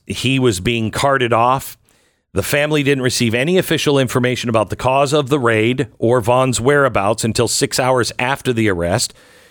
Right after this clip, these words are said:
He was held in a federal holding facility and brought before a judge, charged, and then released without a wallet or cell phone. For over six hours, no one knew where I was and why I was kidnapped from my home at gunpoint.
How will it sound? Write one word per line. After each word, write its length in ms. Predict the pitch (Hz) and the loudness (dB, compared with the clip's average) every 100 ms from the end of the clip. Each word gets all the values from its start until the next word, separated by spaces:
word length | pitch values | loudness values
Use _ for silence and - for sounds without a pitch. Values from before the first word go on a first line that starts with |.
| _ | _
He 100 | 117 | -2
was 140 | 117 | 0
held 260 | 135 143 135 | 2 2 0
in 100 | 123 | -2
a 60 | 104 | -2
federal 640 | - 151 151 165 143 - - | 0 -2 2 0 0 -6 -4
holding 520 | - 160 143 135 117 | 0 2 2 0 -2
facility 680 | - 104 - 101 98 120 139 | -2 -2 0 2 2 2 0
and 100 | 110 | 2
brought 220 | 131 - | 0 0
before 320 | 120 131 123 | -2 2 2
a 40 | |
judge, 500 | 107 101 127 143 - | 0 2 2 0 -4
charged, 500 | - 143 127 131 - | -2 0 2 0 -2
and 160 | 120 123 | -2 0
then 140 | 131 | 0
released 460 | 120 120 127 139 - | 0 0 0 0 -2
without 220 | 120 117 | 0 2
a 60 | 113 | 2
wallet 400 | 104 113 127 120 | 2 2 2 0
or 80 | 113 | -4
cell 320 | - 131 123 | 0 0 0
phone. 380 | - 71 62 - _ _ _ _ _ _ _ | -4 -8 -10 -18 _ _ _ _ _ _ _
For 160 | 127 | 2
over 200 | 135 123 | 2 2
six 360 | - - 185 190 | 0 0 0 2
hours, 460 | 180 170 117 107 | 2 2 0 0
no 240 | 110 139 151 | 0 2 2
one 300 | 143 135 127 | 2 2 2
knew 160 | 147 | 2
where 280 | 147 139 135 | 4 4 4
I 140 | 123 123 | 4 2
was 420 | 113 143 123 107 | 2 4 2 0
and 140 | 110 | 0
why 240 | 107 131 123 | 2 4 4
I 40 | |
was 200 | 113 98 | 2 -2
kidnapped 600 | - - 160 123 104 - | -2 -4 -2 0 -2 -4
from 200 | - 113 | -2 0
my 180 | 107 107 | 0 0
home 340 | 113 131 120 - | 2 2 0 -4
at 220 | 120 95 | -6 -2
gunpoint. 600 | 127 147 131 113 76 - | 0 0 0 -2 -2 -8